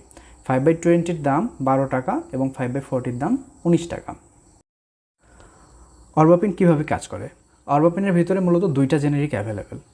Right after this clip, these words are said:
olmesartan এবং amlodipine। Olmesartan inhibit the binding of angiotensin two to eighteen receptor। As a result, vasodilation, reduce sodium water retention, reduce aldosterone hormone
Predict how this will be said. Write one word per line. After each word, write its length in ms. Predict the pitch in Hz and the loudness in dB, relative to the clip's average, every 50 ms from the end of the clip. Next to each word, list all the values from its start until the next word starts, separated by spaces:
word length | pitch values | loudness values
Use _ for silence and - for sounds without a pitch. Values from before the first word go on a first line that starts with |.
| _ _ _ - | _ _ _ -2
olmesartan 600 | 135 143 151 160 170 165 170 160 151 196 220 269 302 - - - | 0 2 2 2 2 2 0 -4 -2 0 -2 -2 -2 -2 -6 -6
এবং 160 | 135 131 139 147 | -2 0 0 0
amlodipine। 540 | 131 113 107 98 101 107 104 - 107 107 - - _ _ _ _ - | 0 0 -2 -4 -8 -10 -12 -10 -12 -12 -12 -14 _ _ _ _ -4
Olmesartan 720 | - 131 147 156 165 - - 180 175 175 202 220 240 269 269 - - - _ - - | -2 0 2 2 0 2 2 0 0 0 0 -2 -2 -2 -4 -6 -20 -20 _ -6 -4
inhibit 340 | 143 135 147 147 160 165 165 | -2 0 0 0 0 2 2
the 100 | 180 147 131 | 2 2 2
binding 340 | 123 127 127 123 127 127 123 120 127 | 0 0 0 0 0 0 -2 -2 -4
of 60 | 135 - - - 131 127 | -6 -8 -14 -12 -6 -4
angiotensin 500 | 131 127 139 139 151 147 143 - 165 160 151 | -2 -2 -2 -2 -2 -2 -4 -2 -4 -6 -4
two 100 | - 180 | -2 -2
to 80 | 180 226 196 | 0 0 0
eighteen 240 | - 143 135 123 120 117 | 0 0 0 -2 -2 -4
receptor। 400 | 120 - 120 117 - - 107 107 - - - _ _ _ _ _ - - _ _ - | -6 -6 -8 -10 -10 -12 -12 -12 -14 -18 -20 _ _ _ _ _ -20 -20 _ _ 0
As 140 | 123 143 143 160 | 0 2 4 4
a 60 | 147 131 | 4 2
result, 300 | 120 113 113 117 131 143 - - - _ - - | 2 0 0 -2 -2 -4 -6 -12 -20 _ -10 -8
vasodilation, 760 | 127 123 - 151 151 151 147 151 147 147 156 143 143 156 156 - - - _ - 123 135 | -8 -4 -2 0 0 2 2 0 0 -2 -2 -2 -2 -2 -6 -10 -20 -20 _ -4 -2 0
reduce 240 | 135 127 156 151 - - | 0 0 0 -4 -2 -2
sodium 300 | 135 127 135 139 139 139 139 | 0 0 2 2 2 2 2
water 220 | 139 135 135 143 139 131 131 | 0 0 0 -2 -2 0 -2
retention, 540 | 131 131 139 135 135 135 - 143 131 127 135 147 - - - - - - _ - 127 127 | -2 -2 -2 -2 -2 -2 -2 -4 -2 -2 -4 -6 -8 -14 -20 -20 -20 -20 _ -8 -2 0
reduce 280 | 131 127 135 156 151 - | 0 2 2 2 0 0
aldosterone 480 | - 135 131 135 135 - - 143 143 139 | 0 0 2 2 0 0 0 -2 0 0
hormone 260 | 139 135 135 135 131 | 0 2 2 0 0